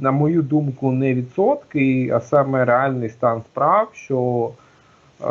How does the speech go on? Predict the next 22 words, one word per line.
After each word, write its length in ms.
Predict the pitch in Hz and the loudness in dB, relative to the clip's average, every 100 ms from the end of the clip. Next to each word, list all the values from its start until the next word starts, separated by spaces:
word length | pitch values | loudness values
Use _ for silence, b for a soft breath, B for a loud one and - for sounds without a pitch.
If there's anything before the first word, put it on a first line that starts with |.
| 110 110 110 110 | 0 2 2 0
ми 300 | 110 131 143 | 0 0 0
рухаємося 600 | 123 131 - 131 117 113 | 0 0 -2 -4 -4 -2
в 40 | 110 | -2
бік 200 | 113 110 | -2 -2
Європи, 760 | 117 151 202 208 170 151 143 127 | -2 2 2 2 2 2 2 0
що 180 | - 113 | -2 -2
в 60 | |
нас 280 | 113 113 104 104 | 2 2 0 -2
змінюється 720 | 113 110 104 107 - 110 107 | -4 -4 -8 -12 -8 -6 -4
держава, 1080 | 107 113 113 175 185 170 151 147 131 120 113 | -4 -2 0 2 2 2 4 4 4 0 -2
суспільство, 1040 | 127 - 175 170 160 - 135 135 127 120 123 b _ _ _ _ | -12 -14 -4 -2 -2 -6 -10 -4 -2 -2 -6 b _ _ _ _
що 160 | - 127 | -8 -4
ми 300 | 117 120 120 | -2 0 -2
змінюємо 600 | 110 127 123 117 117 113 | -2 -2 -2 -2 -4 -2
наші, 640 | 113 113 123 117 113 113 | -2 -4 -4 -4 -4 -4
е, 140 | 117 117 120 123 123 | -6 -6 -8 -10 -4
політичні 640 | 127 123 123 220 196 - 147 | 0 0 0 0 0 -2 -2
практики, 720 | 143 135 123 - _ _ - - - | 2 2 2 -2 _ _ -16 -16 -16
що 140 | - _ | -20 _
в 20 | |
нас, 240 | 120 117 117 _ - 120 | -8 -8 -8 _ -10 -2
е, 300 | 113 113 | 0 0